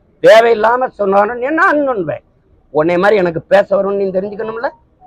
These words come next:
இந்த இடத்துல நிக்கிறதுனாலேயே நான் ஜனநாயகவாதின்னு நினைச்சிட்டீங்கன்னா, நான் ராமநாதத்து காட்டாங்கிறத மறந்துட்டு நீங்க ஆடக்கூடாது. நீங்க எல்லாம் கையோடு காலோடு பிறந்த மாதிரி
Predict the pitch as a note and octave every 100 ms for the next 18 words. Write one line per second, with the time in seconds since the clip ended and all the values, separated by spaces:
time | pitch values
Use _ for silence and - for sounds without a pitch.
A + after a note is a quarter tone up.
0 | - _ _ _ _ _ D3+ E3+ F3+ G#3+
1 | A#3+ G#3+ G3 C4 B3 A#3+ A#3 B3+ C4+ A#3+
2 | A3+ A3 A#3 A3+ A3 G#3+ G#3+ G#3 G3+ G3
3 | F#3 D#3+ C#3+ B2+ D3+ D#3+ _ _ _ _
4 | _ _ _ _ _ - B2 C3 C#3+ F3+
5 | F#3 F3+ D#3 D3+ E3 D#3+ E3 E3+ F#3+ D#3+
6 | E3 F3+ F#3+ E3+ E3+ D#3 D#3 D#3 C#3+ B2+
7 | G#2+ _ _ _ _ _ _ _ _ _
8 | D3 D#3+ D#3+ F3+ F#3+ E3 F3+ G3 F#3+ E3
9 | F3 F#3 F3 D#3+ E3+ E3 D#3+ F3+